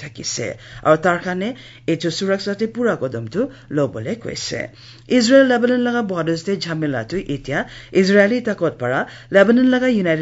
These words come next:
নেশ্যনছ ইণ্টাৰিম ফৰ্চ লগা বেছতে লাগাতাৰ দুই দিন নিমিত্তে হামলা কৰাৰ পৰা অৱস্থাটো আকৌ বেয়া হৈ আছে। ইউনিয়ন মিনিষ্ট্ৰী অৱ নিউ এণ্ড ৰিনিউৱেবল এনাৰ্জি, পি এম সূৰ্যা ঘৰ মুফ্ত বিজলী যোজনা নিচেতে প্ৰজেক্টছকে লাগু কৰিবলৈ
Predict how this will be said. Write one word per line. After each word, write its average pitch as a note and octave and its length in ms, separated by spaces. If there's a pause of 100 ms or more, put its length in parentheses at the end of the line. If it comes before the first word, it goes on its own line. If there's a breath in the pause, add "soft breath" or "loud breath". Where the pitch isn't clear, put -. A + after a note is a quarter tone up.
নেশ্যনছ F3+ 340 (180)
ইণ্টাৰিম G#3 400
ফৰ্চ F#3+ 240
লগা F#3+ 160 (100)
বেছতে C#3+ 340 (440 loud breath)
লাগাতাৰ A3+ 400 (120)
দুই F#3+ 180
দিন F3 180
নিমিত্তে B2+ 300 (300 loud breath)
হামলা G3+ 240 (100)
কৰাৰ C#3 260
পৰা A#2 160 (340 loud breath)
অৱস্থাটো F#3+ 520 (420 loud breath)
আকৌ F3+ 160 (100)
বেয়া A#2+ 260
হৈ A#2+ 120 (100)
আছে। B2+ 280 (760 soft breath)
ইউনিয়ন C#4+ 280
মিনিষ্ট্ৰী C#4+ 320 (100)
অৱ B3 60 (200)
নিউ B3+ 180
এণ্ড A3 180
ৰিনিউৱেবল G3 360 (160)
এনাৰ্জি, E3 380 (280 loud breath)
পি F3+ 80 (100)
এম F3 140
সূৰ্যা G#3+ 300 (120)
ঘৰ E3 120 (320 loud breath)
মুফ্ত A#3 180 (120)
বিজলী F3 320
যোজনা E3 300 (100)
নিচেতে A#2+ 320 (420 loud breath)
প্ৰজেক্টছকে A3 500
লাগু E3 360
কৰিবলৈ D#3 380